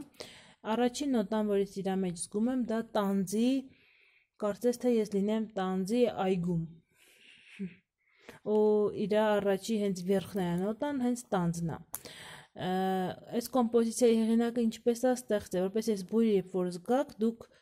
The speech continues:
ձեզ պատկերացնեք անձրևից հետո տանձի ծառի տակ։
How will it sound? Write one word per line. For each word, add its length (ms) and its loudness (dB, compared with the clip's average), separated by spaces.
ձեզ 220 0
պատկերացնեք 920 -2
անձրևից 720 -2
հետո 400 -4
տանձի 480 0
ծառի 500 0
տակ։ 340 -4